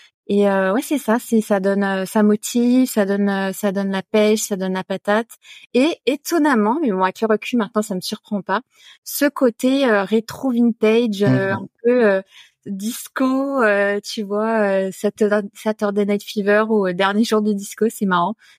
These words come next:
Speaker 1: Je dis, ah, je, c'est un peu la, la Juliette Armanet du
Speaker 2: Ouais, oui.
Speaker 1: <laughs>
Speaker 2: Oui.
Speaker 1: J'y avais pas, et je l'avais pas conscientisé, tu vois.
Speaker 2: Il y, y a vraiment ça que j'ai ressenti, euh, chez toi, euh, et dans, et dans Vibe en particulier.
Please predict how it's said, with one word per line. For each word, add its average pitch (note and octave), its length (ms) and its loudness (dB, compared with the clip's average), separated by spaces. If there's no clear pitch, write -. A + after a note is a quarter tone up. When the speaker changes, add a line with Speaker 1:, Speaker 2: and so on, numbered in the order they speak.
Speaker 1:
Je - 120 -20
dis, G3 40 2
ah, G#3+ 100 2
je, - 100 -6
c'est G3 100 -8
un F#3+ 80 -2
peu - 160 -6
la, F3+ 240 -2
la F#3+ 80 -8
Juliette G#3 400 -2
Armanet F#3+ 380 0
du F3+ 200 -6
Speaker 2:
Ouais, C3+ 200 4
oui. C3 80 2
Speaker 1:
<laughs> - 340 -16
Speaker 2:
Oui. A#3+ 200 -2
Speaker 1:
J'y G#3 160 -2
avais G3+ 160 0
pas, E4+ 420 0
et A3+ 80 2
je A3 60 2
l'avais A#3+ 180 4
pas F#4 140 -4
conscientisé, C4 640 -2
tu G#3 180 -16
vois. F#3+ 120 -12
Speaker 2:
Il C3+ 160 -4
y, C3+ 60 -2
y C3 40 2
a C3 80 2
vraiment D3 300 0
ça D3 220 -2
que C3 60 -4
j'ai A#2+ 80 0
ressenti, A#2+ 540 -2
euh, A#2+ 460 -2
chez B2 160 -4
toi, C3 240 -2
euh, A#2 160 0
et A#2+ 140 2
dans, A2+ 200 0
et A2+ 120 -4
dans A2+ 100 -2
Vibe B2 320 0
en - 160 -6
particulier. B2 720 0